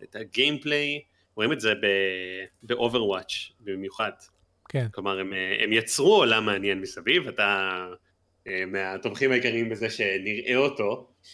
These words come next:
Speaker 1: אה, אולי אפילו בסינגל פלייר או משהו כזה,
Speaker 2: כן.
Speaker 1: אה, ולא רק נרמוז על זה.
Speaker 2: מהמם.
Speaker 1: אה, הם פשוט כנראה לא...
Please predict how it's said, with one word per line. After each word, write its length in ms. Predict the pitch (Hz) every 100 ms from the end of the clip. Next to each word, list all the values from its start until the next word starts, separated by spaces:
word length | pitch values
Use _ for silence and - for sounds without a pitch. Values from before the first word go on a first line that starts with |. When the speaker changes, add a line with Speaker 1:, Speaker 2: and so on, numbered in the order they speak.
| - 104
Speaker 1:
אה, 40 | 101 98 95 98 95
אולי 200 | 101 104
אפילו 240 | 104 107
בסינגל 460 | 101 98 127 131 120 -
פלייר 200 | 101 104
או 120 | 98
משהו 220 | 98 101
כזה, 280 | 104 101 110 - _ -
Speaker 2:
כן. 140 | 135 120 - 104
Speaker 1:
אה, 60 | 92
ולא 140 | 104
רק 100 | 110
נרמוז 500 | 113 107 110 113 110
על 120 | 101 98
זה. 200 | 92 95 - _ -
Speaker 2:
מהמם. 320 | 135 139 240 320 _ 95
Speaker 1:
אה, 40 | 95 95 101 98 101 101 - _ _ -
הם 60 |
פשוט 280 | 113 135 151
כנראה 340 | 156 156 170
לא... 760 | 175 151 170 175 175 170 165 165